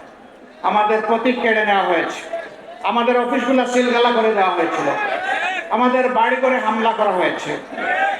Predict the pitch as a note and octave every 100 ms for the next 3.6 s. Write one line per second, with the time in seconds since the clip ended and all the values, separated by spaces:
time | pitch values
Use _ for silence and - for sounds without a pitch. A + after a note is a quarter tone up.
0 | - - - - G#3+ A#3+ B3 A#3+ A#3+ A#3
1 | A#3 B3+ A#3+ B3+ B3 B3+ - B3 C#4 A#3+
2 | A#3 A#3 A3 G#3+ G#3+ A3 A3 A3 C4+ -
3 | F3+ C#3+ B2+ B2+ B2